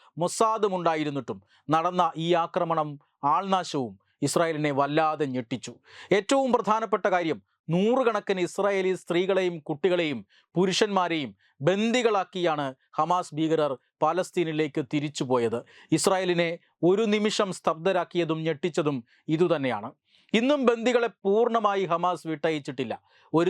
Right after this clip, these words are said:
നിമിഷം പകച്ചുപോയെങ്കിലും ഹമാസിൻ്റെ മനുഷ്യത്വരഹിതമായ ഈ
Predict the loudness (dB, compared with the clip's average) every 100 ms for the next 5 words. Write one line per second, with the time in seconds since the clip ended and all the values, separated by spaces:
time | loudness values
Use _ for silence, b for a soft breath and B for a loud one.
0 | 2 2 0 0 0 0 0 0 0 0
1 | -2 -2 -4 -8 _ _ 0 0 -2 -2
2 | 0 0 -2 b b -2 0 0 0 2
3 | 2 2 0 0 0 0 -2 -4